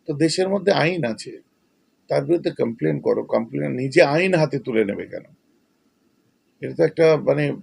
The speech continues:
জানি না কি ধরনের সংস্কৃতিতে এরা মানুষ হয়েছে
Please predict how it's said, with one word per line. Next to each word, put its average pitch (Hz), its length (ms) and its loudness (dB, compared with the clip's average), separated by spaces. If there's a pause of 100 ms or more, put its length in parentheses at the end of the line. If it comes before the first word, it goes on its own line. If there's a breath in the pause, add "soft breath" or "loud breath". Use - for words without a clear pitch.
(560)
জানি 120 300 2
না 151 320 4 (280)
কি 127 120 0
ধরনের 127 800 2
সংস্কৃতিতে 113 720 -2
এরা 107 180 2
মানুষ 104 400 -4
হয়েছে 101 340 -4